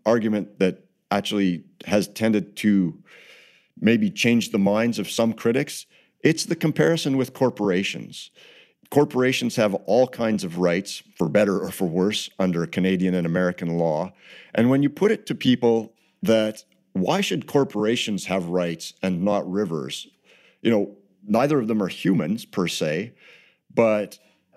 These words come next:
that idea that rights can extend beyond humans to other entities,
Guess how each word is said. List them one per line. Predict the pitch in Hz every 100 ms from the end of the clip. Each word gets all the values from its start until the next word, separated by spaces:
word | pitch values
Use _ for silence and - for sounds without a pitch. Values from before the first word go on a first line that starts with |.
| -
that | 120 139 - -
idea | 127 120 107 170 131
that | 110 104
rights | 101 117 120 -
can | - - 127 135 127 107 98
extend | 110 95 - 113 104 87 78
beyond | 95 98 107 110 104
humans | - 87 78 78
to | -
other | 98 101 98
entities, | 82 76 76 78 80